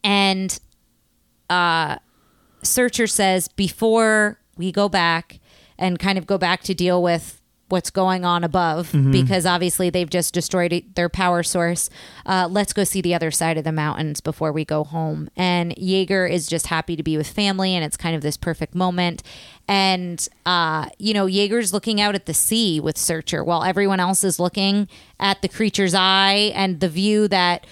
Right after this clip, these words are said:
Speaker 1: Searcher and Ethan saw earlier.
Speaker 2: Mm-hmm.
Speaker 1: You can tell that, like, it's now not as important to Jaeger.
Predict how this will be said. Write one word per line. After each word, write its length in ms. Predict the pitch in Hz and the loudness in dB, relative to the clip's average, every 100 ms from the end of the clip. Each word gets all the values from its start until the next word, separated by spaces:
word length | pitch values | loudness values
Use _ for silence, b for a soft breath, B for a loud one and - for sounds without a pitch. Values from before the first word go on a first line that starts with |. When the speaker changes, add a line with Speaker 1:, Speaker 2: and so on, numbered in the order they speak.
| B | B
Speaker 1:
Searcher 440 | - 233 208 220 | -2 0 2 0
and 100 | 208 | 0
Ethan 360 | 196 208 - 202 | 0 -2 0 0
saw 260 | - 202 196 | 2 2 2
earlier. 680 | 190 185 208 240 262 269 277 - | 2 2 2 2 2 2 0 0
Speaker 2:
Mm-hmm. 220 | 123 120 | 2 4
Speaker 1:
You 100 | 240 | 4
can 140 | 240 | 4
tell 240 | 226 240 226 | 2 2 2
that, 180 | 226 196 | 2 2
like, 160 | 202 | 0
it's 160 | 208 226 | 0 0
now 320 | 214 208 214 | 2 2 2
not 240 | 202 196 | 2 0
as 100 | 190 | 0
important 480 | 170 170 233 208 180 | -2 0 0 0 -2
to 100 | - | -4
Jaeger. 460 | 156 156 151 80 98 | -2 -2 -2 -4 -6